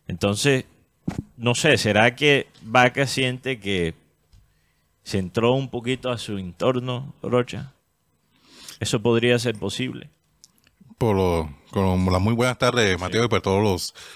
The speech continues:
Speaker 2: teleradioyentes que nos ven y nos escuchan, porque también nos pueden ver, nos pueden escuchar y nos pueden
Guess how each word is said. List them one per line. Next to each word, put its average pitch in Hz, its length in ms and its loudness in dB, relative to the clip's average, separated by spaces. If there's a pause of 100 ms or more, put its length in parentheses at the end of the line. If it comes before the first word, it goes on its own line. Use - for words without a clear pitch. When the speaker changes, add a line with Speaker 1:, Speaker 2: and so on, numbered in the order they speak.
(280)
Speaker 2:
teleradioyentes 127 1080 2
que 117 120 -2
nos 101 180 0
ven 107 200 2
y 131 80 2
nos 107 100 2
escuchan, 98 440 -4
porque 95 180 -4
también 82 280 -4
nos 85 100 -4
pueden 92 240 -2
ver, 95 140 0
nos 95 100 -2
pueden 87 180 -4
escuchar 90 420 -4
y 98 80 -2
nos 80 120 -6
pueden 82 580 -4